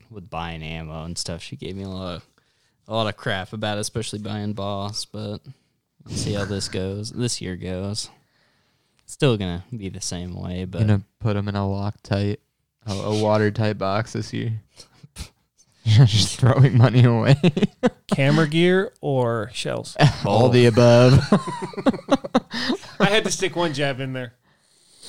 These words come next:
Speaker 2: Hunter's gonna be in the field with one of those giant Pelican boxes. <laughs>
Speaker 1: Oh, yeah. I actually, my, I, well, I ordered through my brother 'cause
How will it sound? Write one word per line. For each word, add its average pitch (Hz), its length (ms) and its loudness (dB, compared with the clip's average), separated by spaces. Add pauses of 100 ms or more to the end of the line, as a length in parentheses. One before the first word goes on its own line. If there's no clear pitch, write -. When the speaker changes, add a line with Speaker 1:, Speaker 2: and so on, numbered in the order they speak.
(200)
Speaker 2:
Hunter's 170 300 4
gonna 123 140 6
be 113 140 6
in 107 80 6
the 101 80 4
field 107 340 4
with 104 120 4
one 104 160 6
of 101 40 6
those 101 280 6
giant 101 500 4
Pelican 92 480 2
boxes. 90 680 -2
<laughs> - 60 -20 (840)
Speaker 1:
Oh, 196 200 -2
yeah. 147 260 0 (180)
I 139 160 2
actually, 131 460 -2
my, 123 180 0 (520)
I, 113 120 -2 (400)
well, 117 160 -6
I 110 140 0
ordered 120 380 -4
through 110 140 -10
my 98 120 -6
brother 101 540 -6 (680)
'cause 92 400 -10